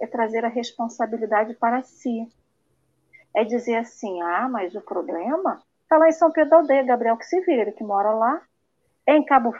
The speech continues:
Frio, tá cheio, Marcelo que se mude, tá lá, é ele que tem que viver o problema." E a gente nunca se coloca como partícipe. A gente sempre se tira da história, quando, na verdade, nós somos a história,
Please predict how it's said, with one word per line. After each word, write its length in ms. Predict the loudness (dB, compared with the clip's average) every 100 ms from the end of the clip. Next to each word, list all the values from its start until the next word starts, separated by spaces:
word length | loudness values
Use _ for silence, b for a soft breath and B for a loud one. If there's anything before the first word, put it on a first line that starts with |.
| 0
Frio, 220 | 2 2
tá 160 | 2 0
cheio, 480 | 0 2 2 2 -4 _ _
Marcelo 400 | -8 -4 -2 -2
que 80 | -4
se 160 | -8
mude, 420 | -8 0 0 2
tá 140 | 8 8
lá, 300 | 10 6 2 -6
é 340 | -4 0 0
ele 120 | 0
que 80 | -2
tem 160 | -8 -4
que 100 | -2
viver 220 | -2 -4
o 60 | -6
problema." 560 | -6 -8 -8 -12 -18 _ _ _ _ _
E 100 | 0
a 60 | 0
gente 280 | -2 -4
nunca 240 | -4 -4 -6
se 140 | -8
coloca 500 | -4 0 2 2 0
como 300 | -8 -8 -8
partícipe. 1040 | -4 -6 -8 _ -10 -10 -8 -12 -12 _ -20 _ _ _ _ _ _ -10
A 80 |
gente 260 | -6 -6 -8
sempre 240 | -6 -8
se 220 | -8 -18 -16
tira 500 | -8 2 2 4 2
da 100 | 0
história, 680 | -4 -6 -4 -4 -6 -12 _ _ _ _
quando, 220 | -6 -4
na 100 | -2
verdade, 540 | -2 -4 -2 -2 0 -2
nós 360 | -4 -4 -4
somos 420 | -6 -4 -4 -6 -10
a 80 |
história, 640 | -10 -12 -10 -10 -10 -14